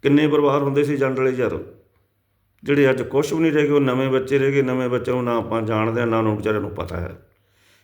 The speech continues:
ਜਿਹੜੀਆਂ ਇਹ ਰੌਣਕਾਂ, ਜਿਨ੍ਹਾਂ ਦੇ ਮੈਂ ਨਾਂ ਲਏ, ਇਹਨਾਂ ਰੌਣਕਾਂ, ਰੌਣਕਾਂ ਸੀ ਜੰਡ ਵਾਲੇ ਕੋਠਿਆਂ 'ਚ। ਜੇ ਜੰਡ ਵਾਲੇ ਜਿੱਥੇ ਜਾਂਦੇ, ਆਮ ਚਾਹ ਇਹਨਾਂ ਦੇ ਘਰੋਂ ਬਣ ਕੇ ਜਾ ਵੜਦੀ ਸੀ। ਕਹਿਣਾ, "ਨਾ ਯਾਰ, ਪਿੰਡੋਂ ਨਾ ਲਿਆਓ, ਸਾਡੇ ਘਰਾਂ ਤੋਂ ਹੀ ਲੈ ਜਿਓ।" ਤੇ ਇਹਨਾਂ ਦੀਆਂ ਮਾਈਆਂ ਨੇ ਲੰਘਣਾ ਸਾਡੇ ਦਰਾਂ ਦੇ ਵਿੱਚ ਦੀ ਅੱਡੇ ਨੂੰ,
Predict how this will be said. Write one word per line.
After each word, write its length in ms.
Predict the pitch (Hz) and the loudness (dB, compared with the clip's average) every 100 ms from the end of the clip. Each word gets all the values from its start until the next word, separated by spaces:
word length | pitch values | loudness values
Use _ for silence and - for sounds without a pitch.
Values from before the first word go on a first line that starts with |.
| _ | _
ਜਿਹੜੀਆਂ 280 | 139 143 151 | 0 2 2
ਇਹ 280 | 143 160 165 | 2 2 2
ਰੌਣਕਾਂ, 320 | 147 139 165 | 2 2 0
ਜਿਨ੍ਹਾਂ 240 | 175 175 | 2 2
ਦੇ 100 | 160 | 2
ਮੈਂ 140 | 156 147 | 2 0
ਨਾਂ 300 | 127 120 120 | 0 0 0
ਲਏ, 180 | 139 | 0
ਇਹਨਾਂ 260 | 151 147 139 | 2 2 0
ਰੌਣਕਾਂ, 400 | 123 120 143 156 | -2 -4 -2 0
ਰੌਣਕਾਂ 460 | 131 120 117 123 117 | 0 0 -2 -4 -4
ਸੀ 200 | 123 175 | -2 0
ਜੰਡ 260 | 147 135 | 0 2
ਵਾਲੇ 120 | 139 | 2
ਕੋਠਿਆਂ 400 | 143 143 139 139 | 0 -2 -2 -2
'ਚ। 120 | 139 143 117 82 - - _ _ _ _ _ _ _ _ _ _ - | 0 0 0 -2 -10 -20 _ _ _ _ _ _ _ _ _ _ -2
ਜੇ 180 | 131 | 2
ਜੰਡ 280 | 139 127 123 | 4 2 2
ਵਾਲੇ 160 | 127 135 | 4 2
ਜਿੱਥੇ 220 | 117 123 | 2 0
ਜਾਂਦੇ, 200 | 135 175 | 2 2
ਆਮ 340 | - 135 135 | 0 0 0
ਚਾਹ 260 | 135 135 139 | 0 0 2
ਇਹਨਾਂ 160 | 147 151 | 2 2
ਦੇ 100 | 151 | 0
ਘਰੋਂ 260 | 151 120 | 0 0
ਬਣ 180 | 120 120 | -2 -2
ਕੇ 140 | 123 | 0
ਜਾ 160 | 127 117 | 0 2
ਵੜਦੀ 280 | 110 123 139 | 0 0 -2
ਸੀ। 160 | 160 | -2
ਕਹਿਣਾ, 240 | 147 143 139 | 0 0 2
"ਨਾ 260 | 127 117 | 0 0
ਯਾਰ, 140 | 123 135 | 0 0
ਪਿੰਡੋਂ 360 | 135 127 120 | -2 0 0
ਨਾ 120 | 120 120 | 0 2
ਲਿਆਓ, 180 | 127 | 2
ਸਾਡੇ 340 | 135 123 120 113 | 0 -2 0 0
ਘਰਾਂ 220 | 135 127 | 2 0
ਤੋਂ 100 | 120 | 0
ਹੀ 60 | 104 | -2
ਲੈ 80 | |
ਜਿਓ।" 360 | 98 87 85 - - _ _ _ _ _ _ _ _ _ - _ | -2 -4 -6 -8 -18 _ _ _ _ _ _ _ _ _ -20 _
ਤੇ 140 | 160 - | -2 2
ਇਹਨਾਂ 280 | 170 175 170 | 2 4 2
ਦੀਆਂ 220 | 180 170 | 4 4
ਮਾਈਆਂ 500 | 147 123 123 131 143 | 4 2 2 2 2
ਨੇ 120 | 151 | 4
ਲੰਘਣਾ 440 | 135 131 156 180 | 2 2 2 2
ਸਾਡੇ 240 | 151 135 151 | 0 2 0
ਦਰਾਂ 320 | 135 123 127 | 2 0 0
ਦੇ 120 | 131 | 2
ਵਿੱਚ 180 | 131 139 | 2 2
ਦੀ 180 | 143 139 | 0 -2
ਅੱਡੇ 300 | 120 120 127 | -4 0 2
ਨੂੰ, 380 | 156 185 185 | 2 0 -2